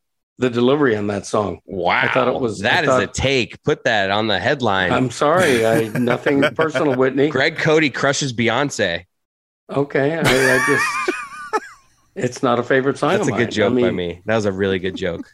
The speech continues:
Speaker 1: <laughs> why, I don't
Speaker 2: Really
Speaker 1: get it.
Speaker 2: good joke. It's because, like, I screwed up the headline, like, like your, like the Herald did.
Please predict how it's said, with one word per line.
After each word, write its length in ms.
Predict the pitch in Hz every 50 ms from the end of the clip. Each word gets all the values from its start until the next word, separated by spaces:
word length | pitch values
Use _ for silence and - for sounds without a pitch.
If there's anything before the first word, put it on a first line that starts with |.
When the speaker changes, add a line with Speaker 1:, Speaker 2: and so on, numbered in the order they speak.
| _ - 269
Speaker 1:
<laughs> 180 | - _ _ - 151
why, 200 | - 131 127 123
I 40 | 120
don't 180 | 120 120 113
Speaker 2:
Really 100 | 101 117
Speaker 1:
get 100 | 113 104
it. 140 | 104 101 90
Speaker 2:
good 60 | 92
joke. 260 | 92 92 92 92 95 _ _ _ _ _ - - _ _ -
It's 100 | - -
because, 320 | - 123 110 143 127 113
like, 120 | 117 113 107
I 160 | 110 113 113
screwed 340 | 107 - - - 123 120 113
up 140 | 113 98 -
the 100 | 104 92
headline, 720 | 98 127 123 117 110 104 101 98 98 98 95 95 98 - _ _ _ _ _ _ _ -
like, 240 | 104 101 95 - -
like 240 | 107 101 92 - -
your, 320 | 98 101 98 95 92 - _ _ -
like 140 | 101 90 -
the 60 | 98
Herald 320 | 98 113 120 113 98 87 80
did. 180 | 85 85 87